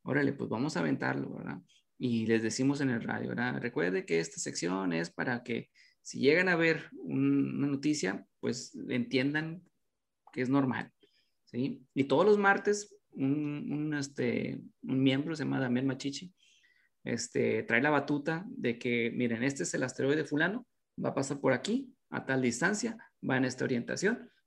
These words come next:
y tal, veinte minutos nada más. ¿sí? Y ahí estamos platicando de, de los asteroides.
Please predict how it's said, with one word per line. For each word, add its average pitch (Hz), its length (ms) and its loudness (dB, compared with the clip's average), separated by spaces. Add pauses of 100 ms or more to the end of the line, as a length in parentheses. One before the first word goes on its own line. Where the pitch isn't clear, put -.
y - 100 -12
tal, - 240 -2
veinte 277 280 2
minutos 311 380 0
nada 220 180 -2
más. 208 340 -8 (460)
¿sí? 247 280 -4 (580)
Y 151 100 -2
ahí 175 280 2
estamos 214 340 -2
platicando - 560 -2
de, - 240 -4
de 151 140 -6
los 139 220 -6
asteroides. 151 580 -6